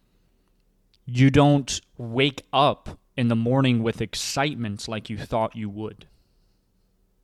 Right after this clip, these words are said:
And that's a very tough place to be. So, I first just want to let you know that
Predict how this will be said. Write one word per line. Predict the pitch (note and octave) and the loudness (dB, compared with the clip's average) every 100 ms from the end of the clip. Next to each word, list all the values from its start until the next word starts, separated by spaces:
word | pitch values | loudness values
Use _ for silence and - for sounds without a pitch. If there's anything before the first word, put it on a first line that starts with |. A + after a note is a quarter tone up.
| _ _ _ _ _ _ - | _ _ _ _ _ _ -14
And | B2 | -2
that's | D3 - | -2 0
a | E3 | 2
very | E3+ E3+ | 2 2
tough | - D3+ - | 0 -2 -2
place | - C3 - | -4 -4 -6
to | G#2 | -12
be. | F#2+ - _ _ - - _ _ _ _ _ _ _ _ _ _ | -14 -18 _ _ -20 -20 _ _ _ _ _ _ _ _ _ _
So, | - C#3+ C3 B2 A#2 - _ _ _ _ _ _ _ _ _ _ _ _ | -10 -2 -2 -2 -6 -14 _ _ _ _ _ _ _ _ _ _ _ _
I | C3 | -6
first | C3 F#3 G#3 G3 | -4 -4 -2 -2
just | D#3 | -4
want | C#3+ D3 C3+ - - _ _ _ - | -2 -2 -4 -12 -20 _ _ _ -4
to | C3 | -2
let | B2 B2+ A#2 | 2 0 0
you | A2+ | -2
know | A2 A#2 C3 G#2+ G2+ | -2 2 2 2 -2
that | G2+ G#2 G#2 | -4 -4 -4